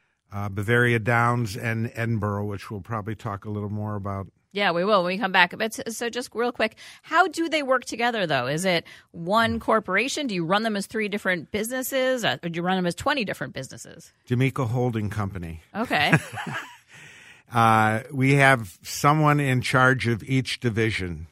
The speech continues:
Speaker 1: and we meet regularly, and we run it as, it's one brand.
Speaker 2: And is it run out of the Twin Cities somewhere?
Speaker 1: Yes, we have, uh, our offices are at International Market Square.
Speaker 2: Oh, very interesting. I mean, so this, uh, uh, you've just been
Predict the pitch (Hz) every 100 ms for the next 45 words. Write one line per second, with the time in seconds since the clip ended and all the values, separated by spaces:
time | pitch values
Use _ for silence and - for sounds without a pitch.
0 | _ - 113 123 120 139 131 139 127 123
1 | 131 151 127 113 113 123 120 120 123 139
2 | 123 127 131 131 123 113 117 101 117 143
3 | 147 - 120 120 117 110 110 110 113 113
4 | 117 - _ _ - 214 208 175 185 185
5 | 175 175 185 185 185 175 185 240 254 302
6 | 415 - _ _ _ _ 107 87 - 123
7 | 120 120 110 110 104 104 104 107 - 113
8 | 113 98 107 101 104 101 117 113 113 107
9 | 98 117 107 104 120 104 - 104 98 85
10 | _ _ - 370 381 233 480 605 196 226
11 | 180 147 127 127 156 170 190 180 - -
12 | - 185 - - - _ 196 185 180 180
13 | 220 208 339 - 208 247 240 226 202